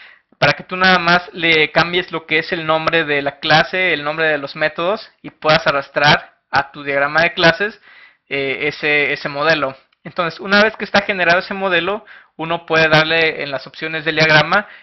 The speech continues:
y puede exportar ese modelo a cualquier lenguaje de programación soportado por la plataforma.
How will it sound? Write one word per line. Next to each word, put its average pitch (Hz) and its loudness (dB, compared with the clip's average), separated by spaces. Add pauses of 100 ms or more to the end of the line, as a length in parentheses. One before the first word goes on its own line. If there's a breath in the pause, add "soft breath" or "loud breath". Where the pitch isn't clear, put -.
y 156 -10
puede 160 0
exportar 156 -2
ese 165 -6
modelo 190 2 (300 soft breath)
a - -2
cualquier - -2
lenguaje 151 -2
de 156 -2
programación 143 -6
soportado 139 -4
por 139 -4
la 135 -6
plataforma. 143 -6